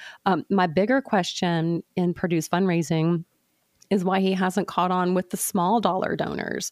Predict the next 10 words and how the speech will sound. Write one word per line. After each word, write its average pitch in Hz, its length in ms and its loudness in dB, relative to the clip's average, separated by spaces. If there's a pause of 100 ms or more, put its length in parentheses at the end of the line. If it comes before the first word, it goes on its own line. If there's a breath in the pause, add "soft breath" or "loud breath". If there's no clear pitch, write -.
(300 loud breath)
because 196 360 0
those 202 280 2
are 214 80 4
really 185 320 2
the 185 140 0
donors 170 480 0
who 185 160 -2
fuel 185 580 0
that 165 240 -2
Trump, - 580 -2